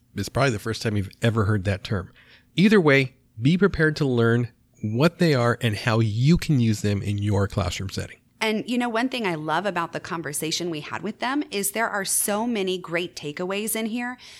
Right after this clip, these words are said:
Speaker 2: that are not specific to digital breakouts. They apply to any lesson. So just good teaching practices in general and some great truth bombs from both of our guests.
Speaker 1: Oh, man.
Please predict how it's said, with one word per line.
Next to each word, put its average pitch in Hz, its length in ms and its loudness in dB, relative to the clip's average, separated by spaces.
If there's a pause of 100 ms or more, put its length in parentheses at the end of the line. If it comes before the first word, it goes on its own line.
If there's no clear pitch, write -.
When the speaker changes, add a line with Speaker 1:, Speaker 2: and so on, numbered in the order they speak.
(140)
Speaker 2:
that - 220 0
are 175 120 0
not 180 520 0
specific - 580 -4
to 170 100 -6
digital 143 320 -8
breakouts. 143 460 -10
They 170 140 -4
apply 165 580 -6 (440)
to - 280 -8
any 254 260 2
lesson. 139 480 -4
So 208 220 -4
just 233 260 -6
good 269 220 -8
teaching 220 360 -6
practices 156 600 -6
in 165 180 -4
general 143 500 -6 (400)
and 214 240 -2
some 202 220 -2
great 151 420 -6
truth 180 300 -8
bombs 139 380 -6
from 139 380 -6
both 151 280 -8
of - 80 -12
our 117 100 -8
guests. 87 220 -6
Speaker 1:
Oh, 98 160 4
man. 82 300 -4